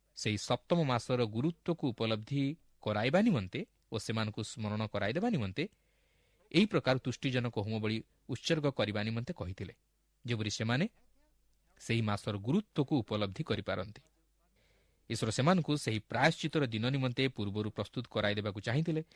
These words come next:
ଯେହେତୁ ସେହି ତୁଷ୍ଟିଜନକ ହୋମ ବଳି ପ୍ରଭୁ ଯୀଶୁଖ୍ରୀଷ୍ଟଙ୍କ ବ୍ୟକ୍ତିତ୍ୱକୁ ପ୍ରକାଶ କରେ ଓ ସେହି ପ୍ରାୟଶ୍ଚିତ ବଳି ତାଙ୍କର କାର୍ଯ୍ୟକୁ ପ୍ରକାଶ କରେ। କାରଣ ତାଙ୍କର ବ୍ୟକ୍ତିତ୍ୱ ତାଙ୍କର କାର୍ଯ୍ୟ ଦ୍ୱାରା ମଧ୍ୟ ପ୍ରକାଶିତ ହୁଏ, ଯେହେତୁ ଈଶ୍ୱର ତାଙ୍କର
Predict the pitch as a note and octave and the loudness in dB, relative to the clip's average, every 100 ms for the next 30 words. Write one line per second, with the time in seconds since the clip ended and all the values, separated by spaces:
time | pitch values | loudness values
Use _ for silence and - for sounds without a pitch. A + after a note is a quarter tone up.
0 | - - A2 A2+ G#2+ G2+ F2 _ _ - | -20 -16 -4 -4 -2 -4 -6 _ _ -6
1 | G#2 G#2 C3 - F#3 F#3+ F3+ E3+ C#3 - | -4 -2 -4 -4 -2 2 0 0 -2 -2
2 | A2 D3 A#2+ F#2+ G#2 - - _ - B2 | 0 2 2 0 -4 -10 -20 _ 2 4
3 | E3 F3+ F3 - D3+ - C#3+ C#3 A2 G#2 | 4 -2 -4 -4 -6 -4 -2 -2 -2 -4
4 | - D3+ B2+ - - F#2+ F#2 - - - | -6 -8 -6 -4 -4 -4 -6 -6 -14 -16
5 | _ _ _ _ _ B2 A#2 A2 G#2+ - | _ _ _ _ _ -4 0 0 -2 0
6 | A#2+ E3 - F3 B2 G2 B2+ A2 G#2 G2+ | 4 4 2 -2 -2 -2 -2 -2 -4 -4
7 | G2+ G#2 G#2+ A2 - - - - - - | -2 -2 -4 -6 -10 -12 -16 -16 -20 -20
8 | _ _ _ _ _ _ _ _ _ _ | _ _ _ _ _ _ _ _ _ _
9 | _ A2 G#2 G#2 G#2 F#2+ A#2+ - F#3+ _ | _ -4 -2 0 0 0 -2 -2 -4 _
10 | G2+ A2+ - _ _ G#2+ G2 G2+ - A2 | -6 -6 -8 _ _ -4 -2 -2 0 -2
11 | G#2+ D#3+ F3+ E3 A2+ - D3+ E3+ _ _ | 0 -2 0 0 -2 -4 -8 -8 _ _
12 | G2+ - - - G2 A2 _ _ _ _ | -6 -4 -6 -8 -10 -12 _ _ _ _
13 | _ - A2 A#2 D#3 G#3+ _ _ _ _ | _ -6 0 0 0 -4 _ _ _ _
14 | B2+ - - A3 - B2 B2 | -6 -2 2 2 2 -2 0